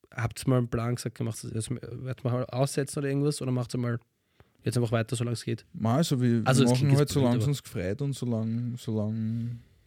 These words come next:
Speaker 2: alles passt für uns,
Speaker 1: Ja.
Speaker 2: machen wir, machen wir das auf alle Fälle, weil
Speaker 1: Ja, so
Speaker 2: es ist ja,
Speaker 1: Sonntagvormittag
Speaker 2: es ist ja
Speaker 1: ist halt ho-, hart.
Speaker 2: Sonntagvormittag ist hart, ja.
Speaker 1: Ja.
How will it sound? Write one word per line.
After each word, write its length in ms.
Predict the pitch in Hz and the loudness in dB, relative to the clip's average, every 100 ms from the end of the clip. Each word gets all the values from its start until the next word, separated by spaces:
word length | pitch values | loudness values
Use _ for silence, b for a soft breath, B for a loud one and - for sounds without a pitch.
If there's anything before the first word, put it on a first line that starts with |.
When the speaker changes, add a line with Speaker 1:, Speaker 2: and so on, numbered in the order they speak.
| _ _ _ - | _ _ _ -2
Speaker 2:
alles 220 | 110 110 | -2 0
passt 360 | 101 90 - | -4 -4 -8
für 140 | - 123 | -8 -6
uns, 320 | 117 123 - | -6 -8 -4
Speaker 1:
Ja. 220 | 117 120 127 | 2 2 2
Speaker 2:
machen 300 | 101 101 110 | -6 -6 -8
wir, 60 | 113 | -10
machen 200 | 104 113 | -8 -8
wir 60 | 101 | -6
das 160 | 104 | -6
auf 120 | 107 | -6
alle 180 | 98 101 | -6 -6
Fälle, 340 | - 104 104 98 | -4 -2 0 -2
weil 220 | 95 101 _ b b b - | -4 -6 _ b b b -8
Speaker 1:
Ja, 160 | 101 120 | -6 -6
so 200 | - - | -8 -2
Speaker 2:
es 80 | 123 | 4
ist 220 | 127 160 | 6 8
ja, 140 | 180 156 | 6 6
Speaker 1:
Sonntagvormittag 680 | 151 - 139 208 165 180 156 | 6 6 10 10 10 8 6
Speaker 2:
es 40 | |
ist 60 | 147 | 6
ja 60 | 156 | 6
Speaker 1:
ist 100 | - | 6
halt 20 | |
ho-, 60 | - | -6
hart. 100 | B B B | B B B
Speaker 2:
Sonntagvormittag 720 | - 208 185 175 147 175 165 | 4 6 8 6 6 6 4
ist 260 | 151 - - | 2 -4 2
hart, 380 | 104 107 _ - | 2 2 _ -6
ja. 240 | 104 120 - | -4 -6 0
Speaker 1:
Ja. 180 | 123 | 0